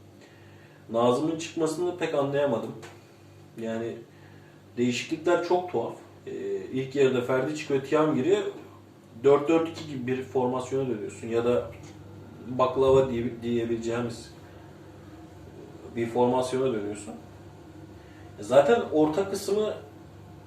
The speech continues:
Antep kapatmış. Sadece yani kanatlarda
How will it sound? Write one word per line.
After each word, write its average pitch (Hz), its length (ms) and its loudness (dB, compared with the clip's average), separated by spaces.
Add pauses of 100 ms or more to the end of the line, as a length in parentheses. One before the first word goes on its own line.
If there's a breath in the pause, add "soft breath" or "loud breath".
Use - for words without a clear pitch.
(140)
Antep 185 400 0
kapatmış. - 720 0 (140)
Sadece 180 420 4
yani 123 440 -6 (840 loud breath)
kanatlarda 190 800 4